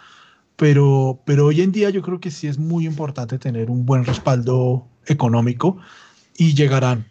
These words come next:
pilotos que tengan un gran patrocinio económico como, como Nikita Mazepin, que es de un país que no podemos nombrar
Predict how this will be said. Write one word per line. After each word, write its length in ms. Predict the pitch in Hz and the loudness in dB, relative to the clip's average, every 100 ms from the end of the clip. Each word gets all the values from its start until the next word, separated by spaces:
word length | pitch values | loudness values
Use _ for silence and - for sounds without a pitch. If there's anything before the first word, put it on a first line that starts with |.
| - | -2
pilotos 340 | 147 151 170 | -2 0 -2
que 80 | 170 | -4
tengan 300 | 147 127 135 | -4 -2 0
un 140 | 143 | 2
gran 200 | 151 165 | 2 2
patrocinio 600 | 147 170 160 - 135 139 | 0 -2 -6 -6 -2 -2
económico 640 | 151 165 143 135 143 160 170 | -2 0 0 2 0 0 -2
como, 460 | 143 120 113 104 - | -2 -2 -2 -2 -8
como 240 | - 117 117 | -6 -4 -2
Nikita 340 | 113 113 135 | -4 -2 0
Mazepin, 640 | 160 156 110 139 165 226 - _ _ _ _ | 0 0 -2 2 2 2 -4 _ _ _ _
que 300 | - 120 113 | -8 -4 -2
es 120 | 120 117 | -4 -2
de 120 | 139 | 2
un 180 | 147 143 | 4 4
país 260 | 156 147 | 2 0
que 120 | 143 | -2
no 120 | 160 151 | -4 -2
podemos 440 | 170 160 151 170 | -2 0 0 -2
nombrar 440 | 156 123 123 127 | -2 -2 -2 -2